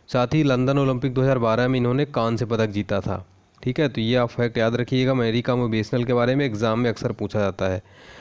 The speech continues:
और दोस्तों, यहाँ पे कुछ आपको और ब्रांड एम्बेसडर मैं बता देता हूँ जो अक्सर एग्जाम में पूछे जाते हैं। ठीक है, तो ध्यान से सुनिएगा।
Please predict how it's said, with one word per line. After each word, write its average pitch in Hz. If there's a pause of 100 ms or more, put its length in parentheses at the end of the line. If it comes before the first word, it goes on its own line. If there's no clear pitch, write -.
(180)
और 117
दोस्तों, 127
यहाँ 147
पे 143
कुछ 143
आपको 139
और 135
ब्रांड 131
एम्बेसडर 123
मैं 120
बता 113
देता 123
हूँ 143
जो 147
अक्सर 117
एग्जाम 110
में 120
पूछे 110
जाते 101
हैं। 95 (300)
ठीक 123
है, 110 (320)
तो 117
ध्यान 110
से 131
सुनिएगा। 135